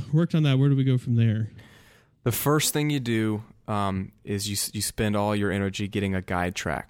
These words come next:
Speaker 2: ready. Uh, I talk about this a lot, but a guide track is, is basically a glorified click track, and it, it will include a click track, you know, a metronome of some kind,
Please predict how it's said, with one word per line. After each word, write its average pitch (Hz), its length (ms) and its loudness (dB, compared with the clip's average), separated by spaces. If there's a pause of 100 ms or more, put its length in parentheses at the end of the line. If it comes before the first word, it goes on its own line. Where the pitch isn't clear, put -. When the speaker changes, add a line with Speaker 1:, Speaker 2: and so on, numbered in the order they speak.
Speaker 2:
ready. - 400 -8 (200)
Uh, 101 100 -10
I 92 100 -6
talk 98 280 -4
about 98 220 -4
this 98 160 -8
a 95 60 -2
lot, 95 380 -4 (440)
but 90 240 -4 (140)
a 104 80 -4
guide 113 300 -2
track 104 360 -2
is, 92 420 -6
is 95 100 -10
basically 98 540 -4
a 92 60 -2
glorified 95 680 -2
click - 260 -6
track, 90 460 -6 (420)
and 95 180 -2
it, - 120 -6
it 110 40 -2
will 107 160 0
include 139 440 -2
a 110 40 0
click - 260 -6
track, 87 420 -8
you 92 60 -6
know, 95 100 -4
a 95 60 -2
metronome 95 460 -4
of 90 100 -6
some 95 200 -4
kind, 95 360 -6